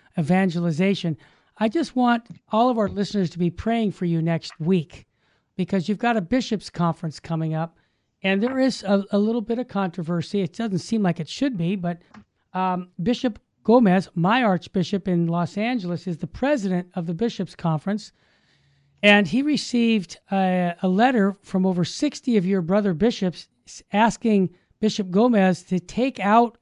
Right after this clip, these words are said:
of the agenda a question about the issue of Holy Communion for politicians who are for abortion,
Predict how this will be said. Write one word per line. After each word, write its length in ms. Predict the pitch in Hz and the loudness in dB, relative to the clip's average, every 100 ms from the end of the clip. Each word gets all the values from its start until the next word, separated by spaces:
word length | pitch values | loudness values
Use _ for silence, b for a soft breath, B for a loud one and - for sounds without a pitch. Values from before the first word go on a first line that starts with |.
| - | -2
of 240 | 196 170 | 0 0
the 160 | 180 180 | 0 0
agenda 600 | 147 190 269 254 175 165 b b b | 2 2 2 4 2 0 b b b
a 60 | 175 | -8
question 480 | - 233 220 - 202 | 2 4 4 2 0
about 440 | 175 180 180 175 _ _ - | 2 2 2 -4 _ _ -10
the 100 | 190 | -8
issue 260 | 202 208 | -8 -8
of 140 | 180 175 | -10 -10
Holy 300 | - 226 233 | -14 -12 -10
Communion 560 | 220 196 196 262 226 175 | -10 -8 -6 -2 0 -2
for 520 | - 196 190 190 180 b b _ | -2 0 2 2 0 b b _
politicians 680 | 202 214 190 233 247 214 180 | 0 0 0 0 0 0 -4
who 140 | 190 185 | 0 0
are 120 | 175 | 0
for 420 | - 202 202 202 _ _ _ _ | 0 0 2 0 _ _ _ _
abortion, 680 | 185 160 214 269 - 160 131 | -4 0 4 4 2 -4 -4